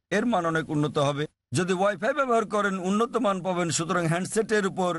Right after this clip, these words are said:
নির্ভর করে আপনি মোবাইলেও পিস টিভি দেখতে পারেন। এটা সম্পূর্ণ বিনামূল্যে। এর ওয়াপ ইন্টারনেটের জন্য ডাব্লিউ ডাব্লিউ ডাব্লিউ ডট পিস টিভি ডট অর্গ,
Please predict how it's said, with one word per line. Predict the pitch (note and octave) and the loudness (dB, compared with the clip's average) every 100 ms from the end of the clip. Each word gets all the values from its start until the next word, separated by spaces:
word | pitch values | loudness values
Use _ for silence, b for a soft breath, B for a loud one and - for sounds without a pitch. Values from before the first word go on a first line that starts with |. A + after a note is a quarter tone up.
| - | -4
নির্ভর | C#3 D#3 D3 E3+ D#3+ | -2 -2 0 0 0
করে | D#3+ D#3+ | -2 2
আপনি | D#3 C#3+ D3+ | 2 0 0
মোবাইলেও | D3 D3+ F#3 G3 F3+ | 0 2 2 0 -2
পিস | - D#3 - | 0 -2 0
টিভি | D3+ D3 | 0 0
দেখতে | B2+ C#3 - C#3 | 0 -2 -2 -4
পারেন। | A2 C3+ C3+ | 0 0 -2
এটা | B2 C3+ | -6 -4
সম্পূর্ণ | B2+ D#3+ D#3+ A#3 G#3+ | -2 -2 -2 -2 0
বিনামূল্যে। | F3 D#3+ D#3+ D#3 D#3+ F#3 - _ _ _ - | 0 2 2 2 0 -2 -8 _ _ _ -2
এর | C#3 | 0
ওয়াপ | C#3+ D#3 F3+ - _ _ _ _ _ _ _ _ _ _ _ - | 4 4 4 -2 _ _ _ _ _ _ _ _ _ _ _ -4
ইন্টারনেটের | D#3 G#3 A3 A#3 D#3+ | -2 0 0 -2 0
জন্য | F3 E3+ E3 | 0 0 0
ডাব্লিউ | D3+ F3 F#3 | 0 -2 -2
ডাব্লিউ | F3+ E3 | -2 0
ডাব্লিউ | D#3+ D3+ D#3 | 0 0 0
ডট | D#3 C#3+ | 0 -2
পিস | D#3+ D3+ | -2 -4
টিভি | - C#3+ D3 | 0 0 2
ডট | C#3+ C3 - | 0 0 2
অর্গ, | D3+ E3 | 2 0